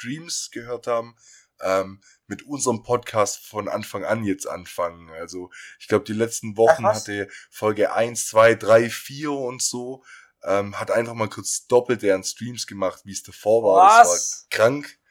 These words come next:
Speaker 2: Ah,
Speaker 1: Ja,
Speaker 2: Grützi, der
Speaker 1: musste
Speaker 2: alte
Speaker 1: man zeigen.
Speaker 2: Beschleuniger, hey. Holt den her als Consultant,
Speaker 1: Ja, das
Speaker 2: das ist ja geisteskrank. Sehr nice.
Speaker 1: <laughs> Nee, das ist echt, das ist echt mega nice und,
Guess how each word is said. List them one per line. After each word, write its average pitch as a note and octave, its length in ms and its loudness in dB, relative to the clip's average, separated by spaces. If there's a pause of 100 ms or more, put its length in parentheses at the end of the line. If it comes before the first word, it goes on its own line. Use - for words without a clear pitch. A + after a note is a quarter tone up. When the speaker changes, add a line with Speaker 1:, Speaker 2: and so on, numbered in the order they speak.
(380)
Speaker 2:
Ah, B2+ 380 6
Speaker 1:
Ja, A#2 160 12
Speaker 2:
Grützi, E3+ 320 -4
der D3 240 8
Speaker 1:
musste D3 280 2
Speaker 2:
alte A2+ 100 -2
Speaker 1:
man G2+ 120 -2
zeigen. A#2+ 320 4 (120)
Speaker 2:
Beschleuniger, C3 320 -2
hey. C3 340 -6 (300)
Holt D#3 220 2
den D#3+ 100 2
her F3 260 12
als C#3+ 400 2
Consultant, D#3+ 380 12
Speaker 1:
Ja, A3 80 8
das G2+ 200 -6
Speaker 2:
das - 20 -2
ist - 140 -6
ja C3+ 100 -8
geisteskrank. C#3+ 680 -2 (480)
Sehr F3+ 360 4
nice. D3 640 6
Speaker 1:
<laughs> - 100 -20
Nee, B2 220 6
das B2 200 -2
ist - 120 -20
echt, C3 360 -4 (520)
das A#2 140 -10
ist - 280 -6 (140)
echt - 320 -4
mega A#2 320 0
nice A2 400 -4
und, G2+ 380 -14